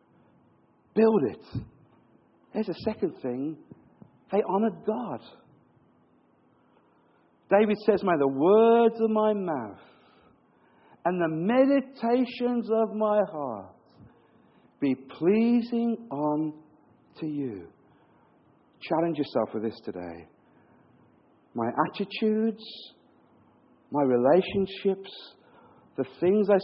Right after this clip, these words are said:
set before my eyes, my daily life at work and home,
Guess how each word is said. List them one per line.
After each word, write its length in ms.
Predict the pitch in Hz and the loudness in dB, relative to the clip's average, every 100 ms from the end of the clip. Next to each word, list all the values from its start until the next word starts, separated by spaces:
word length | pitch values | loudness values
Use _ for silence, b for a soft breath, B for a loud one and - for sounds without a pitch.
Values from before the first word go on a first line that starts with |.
| - | 2
set 160 | 185 | 0
before 320 | 160 - 160 135 | 0 -2 2 2
my 180 | 120 117 135 170 | 2 0 0 -2
eyes, 380 | 175 185 165 - b b b b | -2 -4 -6 -18 b b b b
my 160 | 135 131 | 0 0
daily 600 | 127 170 196 196 196 190 - | 4 6 6 4 2 0 0
life 380 | 147 165 180 143 | 4 4 4 0
at 100 | 110 | -2
work 560 | 117 156 175 190 185 | 4 6 8 6 4
and 120 | 120 | 0
home, 540 | 113 147 170 175 175 | 0 4 6 4 2